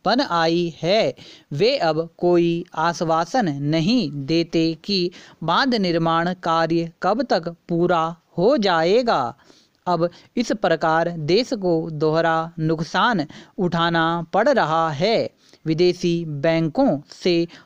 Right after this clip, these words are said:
करोड़ों रुपए का ऋण इस बांध निर्माण हेतु प्राप्त किया गया। इस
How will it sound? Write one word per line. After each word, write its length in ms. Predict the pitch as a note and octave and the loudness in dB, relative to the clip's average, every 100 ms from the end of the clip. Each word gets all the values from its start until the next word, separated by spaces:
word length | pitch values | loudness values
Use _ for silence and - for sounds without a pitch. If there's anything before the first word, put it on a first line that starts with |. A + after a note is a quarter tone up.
| - | -2
करोड़ों 560 | E3+ E3+ F3+ B3+ F3 C#3 | 2 4 4 4 2 0
रुपए 360 | D#3+ D#3+ A#3 D4 | -2 2 0 2
का 380 | F3+ D#3+ E3 D#3+ | 0 0 -2 -4
ऋण 300 | D3+ F#3 F3 - - _ | 0 0 -2 -6 -20 _
इस 180 | G#3+ - D3 | -4 -4 -2
बांध 400 | D#3+ E3 E3 E3+ _ | 0 2 0 -4 _
निर्माण 560 | D#3+ E3+ F3 E3+ A#3+ C4+ C#3+ | -2 0 2 2 2 0 -4
हेतु 560 | - E3 F#3 F3+ F3 E3+ - - _ | -6 0 0 0 0 0 -4 -20 _
प्राप्त 640 | E3 - E3+ G#3+ C4 - E3 - | -8 -2 2 2 0 -4 -6 -6
किया 360 | E3+ F3+ B3 | -2 0 2
गया। 480 | C4+ A3 E3+ C3 A2+ - _ | 2 2 2 0 -4 -8 _
इस 240 | G#3+ G3 | -2 -2